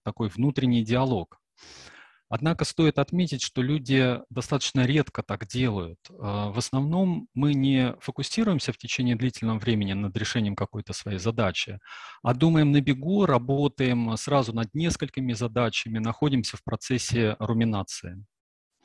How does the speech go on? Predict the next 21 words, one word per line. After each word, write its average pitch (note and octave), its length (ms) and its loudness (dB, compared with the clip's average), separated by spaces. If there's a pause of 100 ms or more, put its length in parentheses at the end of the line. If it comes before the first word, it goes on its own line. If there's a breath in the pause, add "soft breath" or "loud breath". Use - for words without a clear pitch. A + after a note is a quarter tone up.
(800 loud breath)
Теперь A3 260 4
представим F3+ 680 4 (720)
другую D3+ 480 4
ситуацию. G#2+ 800 -2
Здесь E3 240 2
произошли C#3 520 0
очень C3 280 -2
важные C3 300 0
изменения. A#2+ 720 -2
Здесь B2+ 480 -2
Олег C#3 320 2
находится C#3+ 560 0
рядом C3 340 2
с G#2 80 -8
другим B2+ 380 -2
человеком G2 720 -2 (880 loud breath)
и G#3 160 6
проговаривает D3 680 4
свои B2+ 220 0
мысли C3 520 0
вслух. - 600 -4